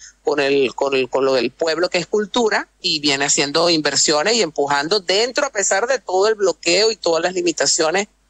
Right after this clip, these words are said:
económicas que hemos tenido, nunca ninguna de las misiones se ha parado, y bueno, con el esfuerzo de todos seguimos avanzando.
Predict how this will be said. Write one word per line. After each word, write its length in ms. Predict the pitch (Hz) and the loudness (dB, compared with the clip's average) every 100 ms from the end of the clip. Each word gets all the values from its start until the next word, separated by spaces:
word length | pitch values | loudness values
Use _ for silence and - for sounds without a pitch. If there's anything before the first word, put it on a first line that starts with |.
| _ _ | _ _
económicas 640 | 165 - 151 156 165 170 180 | -6 -2 -2 0 0 -2 -2
que 80 | 170 | -2
hemos 220 | 165 175 | -2 -2
tenido, 340 | 170 196 254 | 0 2 2
nunca 380 | 220 185 175 - | 2 0 0 -2
ninguna 360 | 196 160 147 160 | -2 0 0 0
de 60 | 170 | 0
las 120 | 170 | -2
misiones 460 | 147 - 127 147 | -4 -2 -2 -2
se 80 | - | -2
ha 60 | 165 | 0
parado, 600 | 160 156 180 214 294 220 | 0 0 2 0 2 0
y 200 | 160 131 | 0 -2
bueno, 200 | 147 143 | -2 0
con 160 | 139 | 0
el 100 | 127 123 | 0 0
esfuerzo 420 | - 123 - 180 | 0 -2 0 0
de 120 | 175 | 0
todos 340 | - 175 240 | -2 -2 0
seguimos 380 | 240 170 143 147 | 0 0 0 0
avanzando. 440 | 151 139 - - | 0 -2 -2 -4